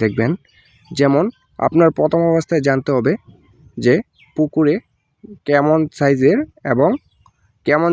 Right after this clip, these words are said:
জাতের হাইব্রিড মাগুর মাছের পোনাটা দিতে হবে। আপনার পুকুরে যদি আপনি লাভজনক এবং সফলতা অর্জন করতে চান, তাহলে কিন্তু অবশ্যই সর্বপ্রথম কিন্তু আপনার করণীয় ভালো জাতের পোনাটা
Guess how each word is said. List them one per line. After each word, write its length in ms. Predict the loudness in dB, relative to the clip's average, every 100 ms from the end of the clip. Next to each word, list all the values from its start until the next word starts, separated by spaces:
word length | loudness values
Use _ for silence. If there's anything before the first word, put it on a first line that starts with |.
| 2
জাতের 320 | 2 0 -2 -4
হাইব্রিড 320 | -4 0 0 2
মাগুর 220 | 0 2 0 0
মাছের 240 | -2 -2 -4
পোনাটা 300 | -2 -2 -4 -8 _ _ -4
দিতে 240 | 0 0 0
হবে। 180 | 0 -4 -10 -20 _ -20 -14 -4 -4
আপনার 300 | 0 2 2
পুকুরে 300 | 0 0 2 2
যদি 160 | 2 2 2
আপনি 140 | 2 0 2
লাভজনক 640 | 0 -2 0 0 2 0 -4 -4
এবং 140 | -2 0 0
সফলতা 440 | -2 0 2 2 0
অর্জন 220 | -2 0 -2
করতে 220 | -2 -8 -8
চান, 120 | -4 -4 -6 _ _ -8
তাহলে 300 | -2 0 0
কিন্তু 240 | -2 -4 -4 -6 -2
অবশ্যই 480 | 0 2 2 2 2 0 _ _ _
সর্বপ্রথম 640 | -6 -2 0 0 -2 -2 -4 -4
কিন্তু 240 | -4 -4 -6 -6 -10 -12 -12 -20 _ _ -6
আপনার 220 | -2 -4 -2
করণীয় 380 | 0 2 2 0 -6 _ -8 -2
ভালো 200 | 0 0
জাতের 300 | 0 0 0 0
পোনাটা 300 | 0 0 0